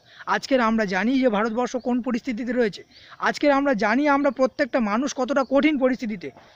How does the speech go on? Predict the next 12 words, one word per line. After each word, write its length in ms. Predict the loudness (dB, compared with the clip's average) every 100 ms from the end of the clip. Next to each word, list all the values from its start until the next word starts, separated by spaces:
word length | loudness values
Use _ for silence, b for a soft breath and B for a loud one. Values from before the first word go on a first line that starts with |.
| B
প্রত্যেকটা 380 | -6 -4 -2 0
মানুষের 360 | 0 0 0 0
পাশে 220 | 0 0
আমাদের 280 | 0 -2 -4
প্রত্যেকটা 400 | -6 -8 -8 -6
মানুষ 300 | -2 -2 -2
হিসেবে 300 | -2 -2 -2
দাঁড়ানো 340 | -2 -4 -6
উচিত, 220 | -10 -16 -20 -20 B B B
মানবতাবাদী 720 | 0 4 6 6 6 4 6 4
হওয়া 200 | 6 6
উচিত। 300 | 4 -2